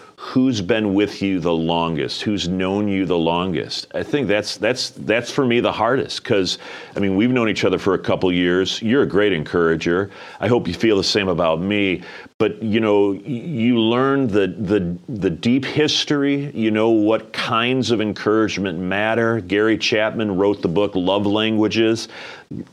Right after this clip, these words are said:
Encouragement comes in different forms. Sometimes for me, it's words of affirmation. Renee can l-, slather that on thick.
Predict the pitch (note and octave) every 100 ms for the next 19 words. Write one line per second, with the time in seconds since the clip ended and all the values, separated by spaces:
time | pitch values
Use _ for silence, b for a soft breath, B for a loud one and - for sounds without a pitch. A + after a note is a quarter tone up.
0 | - A#2 G2+ - - B2+ C3 A2+ A#2+ A#2
1 | - A2+ A2+ A2+ G#2+ G2 G2+ - G#2+ -
2 | B2+ A2+ F2+ - - - B2 B2+ B2 A2+
3 | G#2 - G#2+ A2 C#3 - F#2 F#2+ D#2+ F#2+
4 | F2+ F2+ G2 F#2 F2+ F2 F2+ F#2+ F2 E2+
5 | E2+ - - G#2 F#2+ F#2 F2+ F2+ E2+ E2
6 | A#2 G#2 -